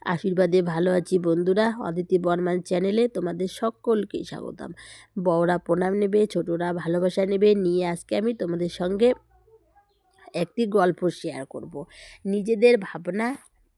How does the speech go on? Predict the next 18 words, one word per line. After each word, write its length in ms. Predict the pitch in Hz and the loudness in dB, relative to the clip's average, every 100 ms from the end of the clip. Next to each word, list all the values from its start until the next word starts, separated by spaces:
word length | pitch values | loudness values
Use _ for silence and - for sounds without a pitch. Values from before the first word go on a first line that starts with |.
| - | -8
পাল্টাও, 460 | 170 156 151 151 170 _ _ _ - | -6 -6 -10 -16 -20 _ _ _ -8
বদলাও। 560 | 170 175 170 - 185 180 _ _ _ _ _ _ _ 202 | -2 -2 -4 -16 -18 -20 _ _ _ _ _ _ _ -8
বন্ধুরা, 360 | 202 202 247 262 - - 185 | -6 -4 -6 -6 -18 -14 -2
বৌমা, 600 | 185 208 233 247 247 202 - | 4 4 4 2 -2 -4 -8
তোমায় 460 | 208 208 220 214 202 | -8 -4 -4 -2 -2
আমি 340 | 185 208 202 - 180 | -2 -2 -2 -4 -8
বললাম 580 | 165 180 185 196 202 | -2 -2 0 0 0
না 300 | 214 214 240 294 _ _ _ | -2 -4 -6 -8 _ _ _
সেদিন 580 | - 180 175 202 240 269 | -6 -4 -2 -2 -4 -6
স্বামীর 480 | - - 175 202 208 | -10 -6 -2 0 0
মুখে 340 | 190 185 247 | -2 -2 0
মুখে 360 | 254 262 294 277 | 0 0 -2 -2
কথা 320 | - 202 - 214 | 0 -2 -2 -2
না 180 | 214 | -2
বলতে? 580 | 190 185 196 196 - 262 - - - _ - | -2 -2 -2 -2 2 2 0 -16 -20 _ 0
পুরুষ 440 | 294 277 311 - | 2 4 2 0
মানুষের 600 | 220 208 226 240 - 254 | -2 0 0 0 0 -2
সাথে 580 | - - 196 - 220 | -2 -8 -2 4 4